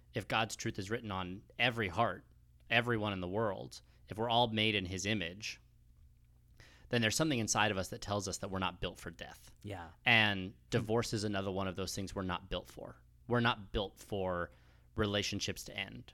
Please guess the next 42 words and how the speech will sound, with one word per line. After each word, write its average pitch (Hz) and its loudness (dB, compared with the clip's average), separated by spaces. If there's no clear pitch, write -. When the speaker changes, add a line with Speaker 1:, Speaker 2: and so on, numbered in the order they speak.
Speaker 1:
We're 123 8
built 120 6
for 131 4
relationships 104 2
to 113 -4
go 101 0
in 87 -4
seasons. 131 -2
You 113 -4
know, 95 0
we 104 0
see 110 0
that 98 2
when 90 -4
Paul 107 2
and 92 -6
Barnabas 95 0
go 110 -6
separate 101 -4
ways. 110 -6
Um, 101 0
but 117 2
we're 117 4
not 107 4
built 110 0
for, 95 0
for 113 2
relationships 98 0
in 90 -6
the 82 -8
kingdom 85 -6
to - -12
end. 78 -14
And 101 0
so 90 0
that's 117 8
the 101 -8
ugly 87 -6
I 95 -10
think 92 -12
you're 95 -6
talking 95 -10